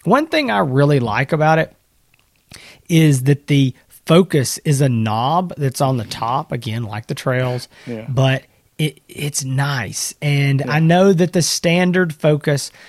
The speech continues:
Speaker 1: is, you know, a ring on the front, and I, I get that, and I understand that, you know, normal scopes need that. But that little knob, you can just reach up there, and I just feel like you can fine-tune it so
Speaker 2: Mm-hmm.
Speaker 1: easy,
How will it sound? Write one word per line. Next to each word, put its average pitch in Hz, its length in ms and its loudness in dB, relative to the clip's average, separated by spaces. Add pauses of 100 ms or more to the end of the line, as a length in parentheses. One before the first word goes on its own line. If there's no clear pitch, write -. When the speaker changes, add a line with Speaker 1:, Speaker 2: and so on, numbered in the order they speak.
(120)
Speaker 1:
is, 147 440 2
you 170 60 2
know, 127 120 -2
a 135 120 -2
ring 143 420 2
on 143 160 2
the 139 60 0
front, 113 460 -6
and 131 120 -4
I, 135 180 -4
I 147 60 0
get 135 260 -8
that, 110 300 -8
and 117 140 -6
I 117 360 -10
understand 123 560 -4
that, - 140 -8
you 113 120 -10
know, 98 140 -14 (120)
normal 123 400 -4
scopes 117 380 -6
need 113 240 -6
that. 104 220 -8 (260)
But - 140 -10
that - 140 -4
little 330 180 2
knob, 151 500 0
you 196 120 0
can - 160 -2
just 190 160 -4
reach 143 400 2
up 147 220 2
there, 127 320 0 (580)
and 147 140 4
I 139 120 4
just 160 260 -2
feel 190 100 6
like 156 160 2
you 147 40 -10
can 123 160 0
fine-tune 135 920 0
it - 220 -12
so 175 540 -4
Speaker 2:
Mm-hmm. 180 200 -2 (120)
Speaker 1:
easy, 123 680 -2